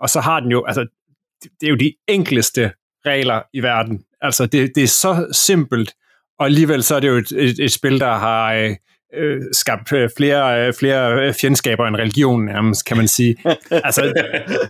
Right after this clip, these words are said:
Speaker 1: altså, et eminent godt spil, hvis man spiller det med syv og, og, og, altså, brug en eftermiddag på det.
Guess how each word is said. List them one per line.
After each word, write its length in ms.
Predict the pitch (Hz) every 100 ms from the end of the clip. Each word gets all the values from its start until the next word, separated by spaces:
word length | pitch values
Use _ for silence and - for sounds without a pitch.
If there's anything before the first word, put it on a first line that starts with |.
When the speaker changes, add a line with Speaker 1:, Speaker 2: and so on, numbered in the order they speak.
| - - - - - - - -
Speaker 1:
altså, 220 | 151 170
et 120 | 135 -
eminent 440 | 170 170 185 160
godt 160 | 143 123
spil, 280 | - 131 120
hvis 180 | 113 120
man 100 | 110
spiller 280 | 131 123
det 100 | 113
med 140 | 101 98
syv 380 | - 143 120 - _
og, 360 | 143 117 113 -
og, 240 | 120 127
og, 160 | - 120 -
altså, 280 | 131 131 110 - _ _ -
brug 140 | 180
en 60 | 160
eftermiddag 520 | 156 147 120 120 117
på 80 | 127
det. 240 | 123